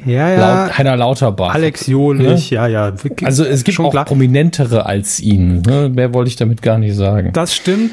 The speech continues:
Speaker 1: allerdings stand er, äh, häufiger in den Schlagzeilen, äh,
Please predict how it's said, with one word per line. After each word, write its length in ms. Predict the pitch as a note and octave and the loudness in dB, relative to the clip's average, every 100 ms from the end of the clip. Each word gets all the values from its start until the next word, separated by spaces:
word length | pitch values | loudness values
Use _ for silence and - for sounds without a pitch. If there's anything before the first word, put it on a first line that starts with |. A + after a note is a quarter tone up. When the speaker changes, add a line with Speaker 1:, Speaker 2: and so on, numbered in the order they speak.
| - | -2
Speaker 1:
allerdings 460 | D#3 E3 D#3+ E3 - | -2 0 0 -2 -2
stand 460 | E3 D#3 D#3+ - | -2 -4 -4 -4
er, 640 | D#3+ D3 D3+ D3 D3 D3+ - | -2 2 2 2 0 -4 -8
äh, 1300 | - - E3+ E3+ E3 F3 - - - - - - - | -12 -14 -14 -12 -12 -12 -12 -14 -16 -16 -14 -10 -2
häufiger 500 | F3 E3+ F3 D3+ D3+ | 0 0 -2 -2 -2
in 80 | C#3 | -2
den 140 | B2 | -2
Schlagzeilen, 1500 | - B2 C3 - - A#2 G#2 G2+ G2+ G2+ C#3 D3 D#3 E3+ | -2 -2 -2 -4 -6 -4 -4 -6 -4 -4 -6 -8 -8 -10
äh, 60 | F3 | -14